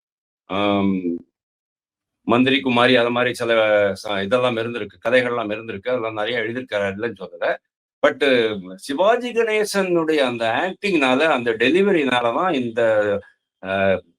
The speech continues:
இந்த வசனங்கள் எல்லாம் ரொம்ப பிரமாதமா டெவலப் ஆக ஆரம்பிச்சு. அது, அது வந்து கருணாநிதிக்கு ஒரு மிகப்பெரிய ரெகக்னிஷனை கொடுத்ததுங்கிறது உண்மை. அதுக்கப்புறமா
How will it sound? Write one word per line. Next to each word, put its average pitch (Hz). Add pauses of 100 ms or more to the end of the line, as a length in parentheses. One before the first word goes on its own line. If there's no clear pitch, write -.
(180)
இந்த 113
வசனங்கள் 147
எல்லாம் 151
ரொம்ப 165
பிரமாதமா 165
டெவலப் 127
ஆக 107
ஆரம்பிச்சு. 101
அது, 110
அது 127
வந்து 143
கருணாநிதிக்கு 160
ஒரு 135
மிகப்பெரிய 170 (400)
ரெகக்னிஷனை 139
கொடுத்ததுங்கிறது 120
உண்மை. 104 (540)
அதுக்கப்புறமா 170